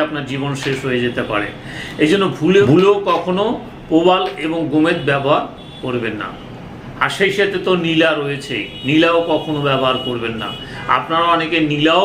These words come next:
ব্যবহার করেন, এটাও কিন্তু মারাত্মক, এটিও কখনো করবেন না। করলে কিন্তু আপনি আপনার জীবনকে ধ্বংস করবেন, কারো কিছু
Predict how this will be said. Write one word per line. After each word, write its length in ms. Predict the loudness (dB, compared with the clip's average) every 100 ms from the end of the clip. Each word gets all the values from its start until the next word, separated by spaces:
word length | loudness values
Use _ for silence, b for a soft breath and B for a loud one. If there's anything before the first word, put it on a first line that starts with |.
| 4
ব্যবহার 300 | 2 0 -4 -6
করেন, 200 | -8 -10 -14 B B -2
এটাও 280 | 0 2 2 0
কিন্তু 220 | -4 -4 -2 2
মারাত্মক, 520 | 2 2 -2 -6 -8 -10 B B B -6
এটিও 300 | 0 4 6 4
কখনো 340 | 0 0 -2 0 0
করবেন 320 | 0 2 0 -2
না। 80 | -4 -8 -14 -16 -16 -4 4
করলে 260 | 4 6 2 0
কিন্তু 240 | -4 -4 -4 -6 -2 -2
আপনি 300 | -2 -2 0 -2 -4 -2 -2
আপনার 320 | -2 0 0 -2
জীবনকে 420 | -6 -4 -4 -2 -4 -2
ধ্বংস 240 | -4 -4 -4 -2
করবেন, 300 | -2 -4 -8 -12 -16 B B B -16 -16 -16 -6 0
কারো 240 | 2 2 0 -4
কিছু 220 | -8